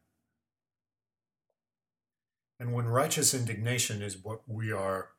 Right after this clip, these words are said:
predominantly feeling, other feelings like compassion tend to be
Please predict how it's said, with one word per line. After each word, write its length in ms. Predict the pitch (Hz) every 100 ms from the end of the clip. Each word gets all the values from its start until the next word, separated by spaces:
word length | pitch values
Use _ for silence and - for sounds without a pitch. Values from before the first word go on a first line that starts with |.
| _
predominantly 720 | - 113 113 113 107 107 107
feeling, 600 | - 120 107 98 92 92 _ _ _ _ -
other 240 | 123 151
feelings 500 | 127 147 135 123 110
like 200 | 117 107
compassion 680 | - 98 - 123 120 - 104
tend 260 | 95 113 110
to 60 | 104
be 500 | 107 107 104 101